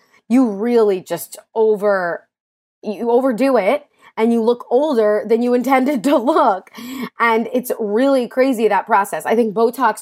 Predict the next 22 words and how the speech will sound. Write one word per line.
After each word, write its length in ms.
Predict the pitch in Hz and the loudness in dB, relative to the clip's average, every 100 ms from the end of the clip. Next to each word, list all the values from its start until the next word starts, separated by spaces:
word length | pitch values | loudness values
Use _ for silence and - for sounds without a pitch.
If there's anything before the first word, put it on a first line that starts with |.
| - | -2
also 580 | 269 - 269 226 196 185 _ _ - | -2 0 -2 0 -2 -6 _ _ -18
could 400 | - 277 226 175 | -4 0 0 0
get 420 | 226 196 - - _ _ _ _ _ _ _ _ _ _ _ _ - | -2 -2 -4 -14 _ _ _ _ _ _ _ _ _ _ _ _ -6
to 140 | 269 | 0
an 80 | 240 | 0
extreme 720 | 220 - - 214 180 175 226 | 0 -4 0 0 0 0 -2
when 280 | 240 226 214 | 0 0 0
your 100 | 208 | 0
face 320 | - 233 - - | 0 -2 -4 -6
doesn't 440 | 226 202 190 190 | -2 -2 -2 -6
move 600 | 190 202 247 220 196 185 - | -4 -2 0 0 0 -4 -6
and 280 | 208 202 180 | -2 0 0
then 240 | 214 226 220 | 0 0 0
you 140 | 202 | -2
also 400 | 226 247 240 226 | 0 0 0 -2
look 400 | 185 175 170 - - | 0 -2 -4 -8 0
older. 580 | 208 165 165 - - - - - | 0 0 -4 -6 -6 -10 -18 -6
I 80 | - | -2
see 160 | 233 269 | -2 0
a 60 | |
lot 180 | 247 220 | 2 0
of 140 | 214 | 0